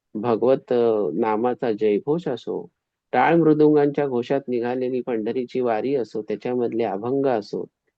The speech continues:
त्याच्यामधलं हरिपाठाचे अभंग असो, सगळं काही चित्ताचे कान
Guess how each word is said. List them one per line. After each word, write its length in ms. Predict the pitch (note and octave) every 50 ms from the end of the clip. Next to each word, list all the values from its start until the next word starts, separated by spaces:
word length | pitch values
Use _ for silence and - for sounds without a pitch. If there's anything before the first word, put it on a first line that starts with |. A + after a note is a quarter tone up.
| _ _ _ -
त्याच्यामधलं 760 | A2 G#2+ - C3+ B2+ B2+ B2+ B2 A#2 A#2 A#2+ B2 B2 A#2+ A2+ - _ _ _ _ _ _ _ _ _ _ _ _ -
हरिपाठाचे 680 | A2 G#2 B2 B2 - C#3+ C#3+ C#3+ D#3+ D#3+ D3+ - D3+
अभंग 380 | C#3+ C3 - A#2 A2 A2 A2 G#2
असो, 260 | G2 F2+ - - - - _ _ _ _ _ _ _ _ _ -
सगळं 320 | - D#3+ C#3+ D3 F3+ G#3+ A3
काही 540 | G#3+ G3+ E3+ D3+ D3 C#3 C3 C3+ D3 D#3 D#3+
चित्ताचे 960 | - _ _ _ - C#3 - - _ _ E3+ E3+ F3 F3 - F#3 F3 E3 D#3+ D#3+ -
कान 380 | - C3+ C3 B2 A2 G2 F2+